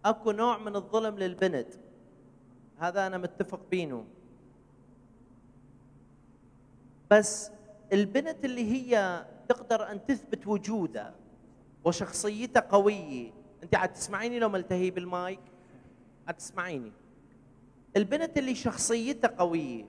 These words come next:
وتقدر تثبت وجودها بنجاحها وبمعرفتها وبعلاقتها بالمسيح وبالكنيسه وبالمجتمع،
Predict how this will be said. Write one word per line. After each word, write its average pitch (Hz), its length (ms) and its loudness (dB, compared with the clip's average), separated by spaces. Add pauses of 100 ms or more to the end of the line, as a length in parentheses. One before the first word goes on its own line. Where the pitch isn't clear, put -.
(240)
وتقدر 208 340 -6
تثبت 220 440 -2
وجودها 196 420 0
بنجاحها 175 960 -2 (500)
وبمعرفتها 156 920 2
وبعلاقتها 160 840 2
بالمسيح 160 760 -6 (140)
وبالكنيسه 165 1080 0 (300)
وبالمجتمع، 175 880 2